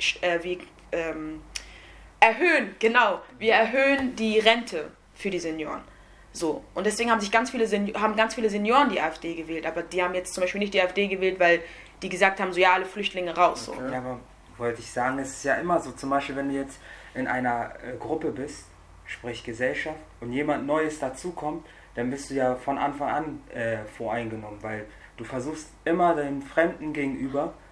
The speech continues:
Speaker 3: f-, fern zu bleiben. Also das heißt, du grenzt dich schon mal aus. Und dann, wenn die versuchen, meistens dann in deine Gruppe zu kommen, ist das ja oft so, dass du, ähm, dich irgendwo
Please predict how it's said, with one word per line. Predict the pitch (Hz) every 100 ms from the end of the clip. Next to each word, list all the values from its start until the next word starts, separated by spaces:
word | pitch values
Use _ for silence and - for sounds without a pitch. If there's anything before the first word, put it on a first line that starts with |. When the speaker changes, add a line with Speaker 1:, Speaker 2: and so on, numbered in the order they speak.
| -
Speaker 3:
f-, | - - - - -
fern | 160 156
zu | 151 117
bleiben. | 107 104 95 90 - - -
Also | - 113
das | 117 113
heißt, | 139 139 139 139
du | 123 117
grenzt | 131 147 151 -
dich | 135
schon | - 135
mal | 123
aus. | 131 127 123 - - - -
Und | - 120
dann, | 139
wenn | 147 143
die | 190
versuchen, | 220 202 170 196 208 170
meistens | 170 202 - 165
dann | - 160
in | 147
deine | 139 170 170
Gruppe | 165 185 -
zu | -
kommen, | - 139 139 - - - -
ist | 131 143
das | 139
ja | 143 113
oft | 160 -
so, | 151 147
dass | 139 127
du, | 143 135 123 - - - -
ähm, | 127 120 113 113 113 113
dich | 120 - -
irgendwo | 175 180 143 139 147 156